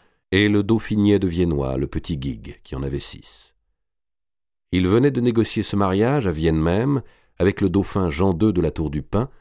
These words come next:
et la dauphine Béatrice, sœur de la reine Clémence. Bonne alliance, qui permettrait à la couronne de France de contrebalancer dans cette région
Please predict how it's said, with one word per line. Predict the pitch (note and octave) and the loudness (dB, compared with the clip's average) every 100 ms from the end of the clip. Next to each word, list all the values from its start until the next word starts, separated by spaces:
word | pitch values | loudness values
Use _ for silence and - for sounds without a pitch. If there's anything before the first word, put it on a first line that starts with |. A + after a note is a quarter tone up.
| _ _ _ - | _ _ _ 0
et | F#2+ G2 | 2 4
la | F#2+ | 4
dauphine | F#2 - F2+ | 2 0 0
Béatrice, | E2+ E2 D2 G#2 B2+ - | 2 2 0 -4 -4 -10
sœur | - - G2 | -12 -4 -2
de | F#2 | 0
la | E2 | -2
reine | D2+ C#2+ | -2 -4
Clémence. | C#2 C2+ C2 - - - - _ _ _ _ _ _ _ - | -6 -10 -10 -14 -20 -20 -20 _ _ _ _ _ _ _ -4
Bonne | F#2 D#3 | 0 0
alliance, | C#3+ F#2 C2 C2 - - _ _ _ _ _ _ _ | 0 -2 -4 -6 -12 -20 _ _ _ _ _ _ _
qui | - G2 | -4 -2
permettrait | C3 A#2+ C3 - C#3+ | 0 0 0 0 -2
à | C#3 | -2
la | B2 | -2
couronne | A#2+ B2 B2 | -2 0 0
de | |
France | A#2 - C#3 G2 | -2 -2 -4 -2
de | F#2 | -4
contrebalancer | - C3 - A2+ G#2+ G2+ - C3 | -2 -4 -2 0 0 0 -4 -6
dans | G#2 F2 | -2 -4
cette | - E2+ | -2 -6
région | - F2 F#2 C#3 | -2 -2 -2 -6